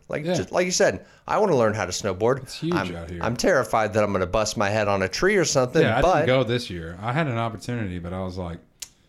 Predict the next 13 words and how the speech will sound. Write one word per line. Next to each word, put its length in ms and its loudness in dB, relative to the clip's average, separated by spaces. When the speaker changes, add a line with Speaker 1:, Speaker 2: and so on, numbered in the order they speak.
Speaker 2:
I 260 -10
just, 180 -10
I 100 -8
just, 220 -12
I 80 -10
didn't. 280 -6
I, 320 -6
I 40 0
felt 280 -4
bad 240 -4
that 100 -2
I 60 0
didn't. 320 -10